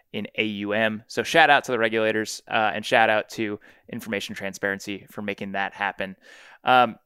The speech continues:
Brian, as, as we wrap here, any other major tools that you wanna highlight?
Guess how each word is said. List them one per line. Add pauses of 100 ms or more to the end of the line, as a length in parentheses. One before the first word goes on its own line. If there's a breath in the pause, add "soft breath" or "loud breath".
(220)
Brian,
as,
as
we
wrap
here, (120)
any
other
major
tools (140)
that
you
wanna
highlight?